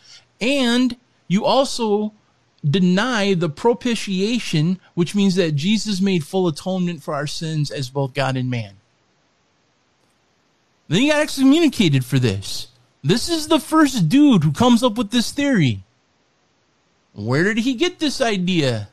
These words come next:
that it was Nero's reign? Well, he got it from a superscription.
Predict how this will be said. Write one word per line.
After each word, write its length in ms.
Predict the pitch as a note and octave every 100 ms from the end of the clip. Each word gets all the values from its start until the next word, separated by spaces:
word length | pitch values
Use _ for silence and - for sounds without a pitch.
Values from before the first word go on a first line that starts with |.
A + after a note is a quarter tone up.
| _ _
that 140 | C#3+ D3+
it 80 |
was 200 | D3 C#3
Nero's 360 | D3+ D3 C#3 A#2
reign? 440 | B2+ A#2+ G#2 G2 - _ _ _ _ _ _
Well, 420 | B2 E3+ C#4 C4+ _ _
he 160 | - E3
got 300 | C#3+ F3+ C4+
it 120 | -
from 400 | - A3 A3 G#3+ -
a 60 |
superscription. 920 | C#3 - G#3+ F#3+ - F#3+ - - F#2+